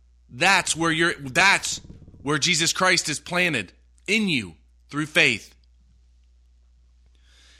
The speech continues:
In order that, being rooted and grounded or founded in love,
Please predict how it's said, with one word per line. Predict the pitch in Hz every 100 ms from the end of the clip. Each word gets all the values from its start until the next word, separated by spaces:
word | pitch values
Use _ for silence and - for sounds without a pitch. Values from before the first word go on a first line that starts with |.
| _ - _
In | 147
order | 170 202 196
that, | 190 190 - - _
being | 139 190 175 151
rooted | 147 208 208 226 196 -
and | 165 143
grounded | 143 175 185 202 208
or | 151
founded | 139 190 175 190 202
in | 208 190
love, | 190 214 214